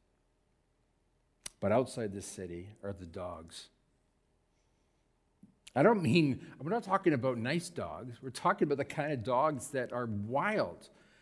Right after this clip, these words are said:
the kind of dogs that, that, that are, uh, outside the gates of the city, that are, uh, that are roaming around the, the garbage heap, Um, Gehenna, it's called. In fact, Jesus,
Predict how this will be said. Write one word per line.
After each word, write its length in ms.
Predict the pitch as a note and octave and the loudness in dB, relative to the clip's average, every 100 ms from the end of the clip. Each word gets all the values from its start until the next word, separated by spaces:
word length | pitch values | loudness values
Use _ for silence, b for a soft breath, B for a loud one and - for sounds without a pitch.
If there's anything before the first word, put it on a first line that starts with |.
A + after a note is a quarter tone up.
| b | b
the 80 | C3+ | 0
kind 240 | - E3 | 2 2
of 120 | G3 C#3+ | 2 0
dogs 480 | D#3+ F#3 E3+ - - | 0 2 0 -4 0
that, 340 | C#3 - - | 0 -2 -4
that, 240 | C3+ - - B B - | -4 -4 -8 B B 4
that 140 | C#3 | 6
are, 360 | C3 B2+ B2 - - - | 8 4 2 -4 -12 -6
uh, 280 | B2 A#2 A#2 - - - - | -2 -2 -4 -12 -20 -14 4
outside 520 | D3 E3 - E3+ F3 C#3 | 6 6 4 4 4 2
the 60 | |
gates 440 | A#2 D3 E3+ D#3+ D3+ | 0 4 2 2 -6
of 80 | |
the 80 | C3+ | -4
city, 380 | C3 - D#3+ C3+ | -4 -4 -4 -2
that 180 | G#2+ C3 | 0 4
are, 280 | B2+ B2 A#2+ B B A2+ | 4 4 0 B B -2
uh, 180 | A#2 A2+ | 0 0
that 160 | C3+ C3 | 2 2
are 140 | B2+ A2+ - - - | 2 -2 -8 -16 -6
roaming 500 | B2 C3+ E3+ E3 D3+ | 6 8 8 4 0
around 460 | C3 B2 D3 D3+ C3+ | 0 2 0 0 0
the, 240 | B2 A2 | 0 -2
the 100 | A2+ | -4
garbage 560 | G#2 C#3 D3+ D#3 C3+ - | -2 2 2 2 -2 -4
heap, 340 | - G#2 - - B B B B - | -6 -6 -6 -14 B B B B -8
Um, 380 | G#2 G#2 G#2+ G#2+ G2+ - _ _ _ _ - - _ - - - B2 | -2 0 -2 -8 -12 -20 _ _ _ _ -20 -20 _ -14 -12 -6 2
Gehenna, 480 | C#3 B2+ C3 F3+ E3 | 4 4 4 2 0
it's 340 | A#2+ A2 - | -4 -6 -10
called. 480 | - - A#2 G#2 G#2+ | -14 -2 0 0 -2
In 80 | A#2+ | -4
fact, 500 | - D#3+ C#3 - A#2+ | 0 0 0 -4 -6
Jesus, 640 | C3+ E3+ D3+ C#3+ G#2+ - | 2 4 4 -2 -4 -12